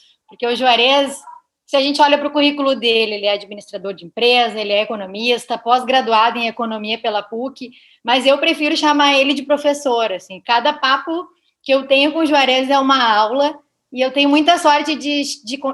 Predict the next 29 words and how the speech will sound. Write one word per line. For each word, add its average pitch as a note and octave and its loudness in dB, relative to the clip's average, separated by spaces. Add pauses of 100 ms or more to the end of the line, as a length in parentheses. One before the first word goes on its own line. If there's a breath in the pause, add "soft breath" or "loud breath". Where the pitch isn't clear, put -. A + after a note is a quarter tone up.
de A3 -16
poder C#4 0
chamar D4+ 2
o D4 0
Juarez C#4 2
de C#4+ 2
amigo, B3 -2
assim, F#3+ -14
é, F3+ -12 (180)
né, A#3+ 0
Everton, A#3 -8
acho A3+ -8
que B3+ -8
era B3 -6
um A#3+ -10
pouco B3 -12
do A#3+ -14
que - -20
tu B3+ -16
dizia A3+ -8
no A#3 -6
início, A3+ -8 (480 soft breath)
é, A#3+ -2
é - -2
bom C#4+ 0
demais D4+ 0
ter C4 -4
pessoas A#3+ -6
tão, A#3+ -2